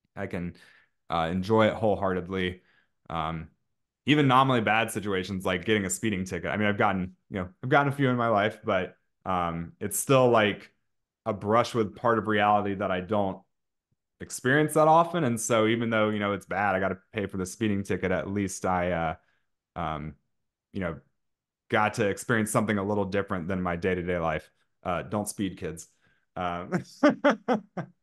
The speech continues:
actually, I've been putting my car in eco mode lately to, um, to give me less reason to step on the gas really hard.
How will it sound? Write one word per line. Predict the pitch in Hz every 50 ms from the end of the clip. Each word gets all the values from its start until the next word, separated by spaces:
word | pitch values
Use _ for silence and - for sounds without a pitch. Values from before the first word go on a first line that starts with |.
| _ - - - - - - - _ _ _ - 139 - -
actually, | 92 98 92 113 123 - 135 123
I've | 117
been | 127 127
putting | 127 156 147 139
my | 127 120
car | 113 - 127 123
in | 117 101 95
eco | 104 117 113 - 104 98 92
mode | 92 92 92 87 87
lately | 98 95 92 87 98 95 90 87
to, | - - 110 87 85 82 80 82 _ _ _ _ _ _ _ _ -
um, | 87 82 80 80 78 76 76 76 71 - _ _ _ _ _ _ _ _ _ _ _ -
to | - 95 80 78 71 76 73 - - - _ _ _ _ _ _ _ _ _ _ _ _ _ _ _ _ _ _ _ _ _ _ _ _ _ _ - 147 117 113 113 101
give | 95 107 101
me | 104 101 95
less | 95 98 95 - -
reason | 95 95 95 95 87 92 92 92
to | 90 104 92
step | - - - 92 87 -
on | 95 87
the | 87 87
gas | 85 90 90 87 87 - -
really | 90 85 87
hard. | 85 90 82 80 78 85 95